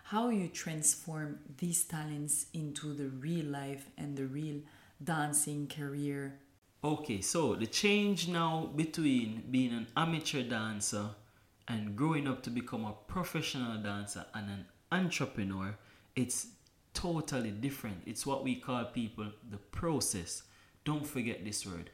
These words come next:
Speaker 2: The process of being a young dancer performing for his schoolmate is not the same as being in the party and showcasing,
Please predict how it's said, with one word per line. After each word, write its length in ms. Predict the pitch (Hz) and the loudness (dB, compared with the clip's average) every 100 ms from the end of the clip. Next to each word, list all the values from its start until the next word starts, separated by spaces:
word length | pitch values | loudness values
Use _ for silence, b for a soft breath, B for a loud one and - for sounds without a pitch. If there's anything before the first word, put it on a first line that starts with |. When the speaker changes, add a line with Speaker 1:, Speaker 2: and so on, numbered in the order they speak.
| B B B | B B B
Speaker 2:
The 100 | 120 | -6
process 960 | - 190 185 185 - 175 175 - - - - | -2 0 2 4 4 4 2 0 -2 -10 -6
of 280 | 127 131 147 | -2 -2 -2
being 280 | 160 156 143 | 0 0 0
a 80 | 113 | 0
young 420 | 110 156 160 139 | 2 2 2 2
dancer 580 | 127 123 120 110 107 104 - B B - | 2 2 0 0 0 -2 -6 B B -4
performing 640 | 127 - 151 151 127 120 | -4 -2 0 0 2 0
for 280 | 113 120 110 | -2 -4 -2
his 320 | 107 104 - - B B B - | -2 -4 -6 -12 B B B -4
schoolmate 800 | - - 180 160 120 110 110 | -2 0 2 4 2 2 0
is 160 | 120 107 | -2 0
not 240 | 127 135 | 0 0
the 80 | 117 | 0
same 460 | 113 - 143 120 104 | 0 2 4 2 0
as 180 | 110 101 | -2 -2
being 300 | 113 117 104 | 2 2 0
in 140 | 117 104 | -2 -4
the 80 | |
party 520 | 101 - 143 131 - - | -4 0 2 2 0 -4
and 160 | 104 | -4
showcasing, 1120 | 95 - 131 107 - - 185 170 - 135 92 | -2 -2 -2 -4 -6 -6 -2 0 0 0 -2